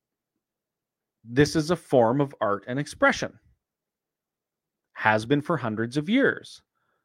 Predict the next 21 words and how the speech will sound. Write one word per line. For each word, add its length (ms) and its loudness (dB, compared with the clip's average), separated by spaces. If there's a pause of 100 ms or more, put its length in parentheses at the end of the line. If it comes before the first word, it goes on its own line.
(100)
Why 520 6
all 260 4
of 100 -4
the 120 0
sudden 640 0 (920)
is 180 -2
that 280 6
all 280 8
we 140 2
see? 300 -2
Why 380 2
all 200 4
of 100 -4
the 80 -2
sudden 480 -2 (320)
are 280 0 (100)
N 120 -4
H 240 -2
L 220 6
teams 420 -14 (360)
and 520 -2